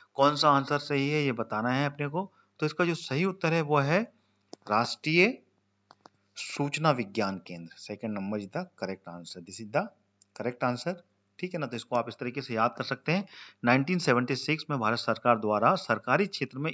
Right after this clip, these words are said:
ई गवर्नेंस साधन प्रदान करने के लिए इनको स्थापित किया गया था। किसको? राष्ट्रीय सूचना विज्ञान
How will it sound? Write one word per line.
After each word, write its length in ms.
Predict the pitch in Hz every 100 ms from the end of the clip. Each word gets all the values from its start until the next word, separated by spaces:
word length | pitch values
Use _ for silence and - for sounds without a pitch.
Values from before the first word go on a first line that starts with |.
| -
ई 100 | 147
गवर्नेंस 640 | 131 113 117 123 170 180 - _ _
साधन 320 | - 107 143
प्रदान 340 | 135 113 117 123
करने 300 | 113 113 113
के 140 | 113
लिए 160 | 117 113
इनको 260 | - 170
स्थापित 380 | 180 - - 123
किया 160 | 123 117
गया 140 | 123
था। 100 | 127
किसको? 440 | 123 - 196 247 - - - _ -
राष्ट्रीय 560 | 113 120 - - 156 196
सूचना 460 | - 123 123 143
विज्ञान 600 | 123 104 - 113 117 180